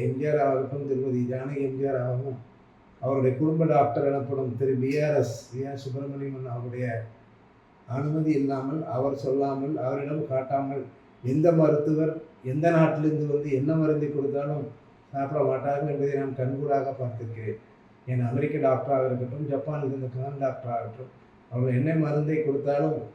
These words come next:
அவர் பி ஆர் சுப்பிரமணியம் அவர்கள் வந்து க-, அவரிடம் காமித்து விட்டு அவர் ஒத்துக்கொண்டால் தான் அந்த மருந்தை எடுத்துக்கொள்வார்கள். அப்படிப்பட்ட ஒரு, ஒரு மிக சிகிச்சை முறை தான் இந்த குடும்ப டாக்டர் முறை. இன்னைக்கு வந்து நிறைய இன்னைக்கு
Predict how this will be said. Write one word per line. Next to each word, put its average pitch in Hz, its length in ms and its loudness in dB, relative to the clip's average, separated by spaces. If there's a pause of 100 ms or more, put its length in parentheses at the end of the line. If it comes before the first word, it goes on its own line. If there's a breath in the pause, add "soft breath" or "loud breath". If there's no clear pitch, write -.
(280)
அவர் 131 240 -4
பி 139 160 -2
ஆர் 165 160 4
சுப்பிரமணியம் 143 560 -2
அவர்கள் 139 300 -4
வந்து 147 220 -4
க-, 131 140 -6
அவரிடம் 139 420 -6
காமித்து 135 400 -6
விட்டு 127 300 -8
அவர் 127 240 0
ஒத்துக்கொண்டால் 127 600 -4
தான் 139 160 -8
அந்த 123 200 -10
மருந்தை 123 280 -10
எடுத்துக்கொள்வார்கள். 107 680 -10 (480 loud breath)
அப்படிப்பட்ட 147 460 -4 (1120)
ஒரு, 131 120 2 (420)
ஒரு 135 120 4 (100)
மிக 139 220 0
சிகிச்சை 156 440 0
முறை 139 220 2
தான் 147 160 -2
இந்த 135 100 0 (100)
குடும்ப 156 320 2
டாக்டர் 135 360 0
முறை. 139 160 -4 (680)
இன்னைக்கு 135 360 -4
வந்து 156 180 2 (280)
நிறைய 143 280 0 (480)
இன்னைக்கு 127 200 -6